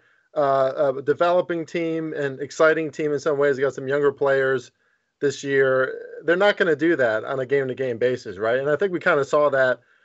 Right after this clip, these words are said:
from the Timberwolves against the Warriors when they faced them a few days ago. Like, the Timberwolves are just kinda lost right now. Like, they, they, even with Rudy Gobert,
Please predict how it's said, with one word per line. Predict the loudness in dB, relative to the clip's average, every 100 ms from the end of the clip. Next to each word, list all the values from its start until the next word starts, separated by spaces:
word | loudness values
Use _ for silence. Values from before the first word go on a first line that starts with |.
| _
from | -6 -6
the |
Timberwolves | -2 0 2 2 2 0
against | -4 -4 -4
the | -6
Warriors | 0 2 4 4 2
when | -2
they | -2
faced | 0 -2 0
them | -2
a | -2
few | -4 -4 -4 -8 _ _ _ 2
days | 2 2
ago. | 0 0 2
Like, | 0 -2
the | -6
Timberwolves | -6 -2 2 2 2 -4
are |
just | -6 -4
kinda | -4 -2
lost | 0 2 0 -2
right | -8
now. | -8 -10
Like, | -8 0
they, | 0
they, | 2 2 2 0 -8 -10
even | -4 -2
with | -2 -2 _ -10
Rudy | -6 -4
Gobert, | 0 2 4 4 4 0